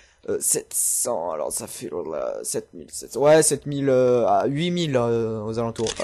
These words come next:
Ah, mes yeux. Ah, voilà. Euh, mais donc, euh, voilà, ça nous fera, euh,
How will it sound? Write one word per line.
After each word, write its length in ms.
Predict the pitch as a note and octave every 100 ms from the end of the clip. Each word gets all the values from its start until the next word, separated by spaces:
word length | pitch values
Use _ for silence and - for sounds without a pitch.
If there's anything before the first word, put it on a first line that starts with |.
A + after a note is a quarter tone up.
| -
Ah, 520 | E4+ F#4+ F#4 B3 - - - - - - - - - -
mes 80 | C#3+
yeux. 380 | C#3 C#3 D3 D3 - E3
Ah, 680 | G3+ C4 D4 C#4+ D#3+ F3 F#3 - - - - -
voilà. 200 | G#2+ - - - - - - _
Euh, 640 | C3+ C3 B2 A#2+ A2+ A2 G#2 F#2+ - _ _ _ _ -
mais 120 | B2+
donc, 240 | B2 B2+ C3
euh, 80 | A2+
voilà, 240 | A#2 A2+
ça 120 | A2
nous 100 | A2
fera, 240 | - C3 A2+
euh, 200 | F2